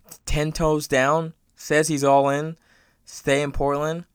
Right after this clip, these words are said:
But something's going on. D-, something's going on. Dame is not focused. He's distracted.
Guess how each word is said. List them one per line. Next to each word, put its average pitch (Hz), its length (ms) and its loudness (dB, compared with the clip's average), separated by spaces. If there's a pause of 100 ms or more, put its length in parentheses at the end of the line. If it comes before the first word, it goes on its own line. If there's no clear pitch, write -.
(1080)
But 117 140 -4
something's 151 420 -2
going 110 300 0
on. 80 240 -2 (1900)
D-, - 180 -20
something's 139 420 -2
going 113 240 2
on. 90 280 -4 (200)
Dame 139 480 -2 (360)
is 104 280 -6
not 104 320 0
focused. 117 680 0 (340)
He's 95 260 -12
distracted. 120 920 0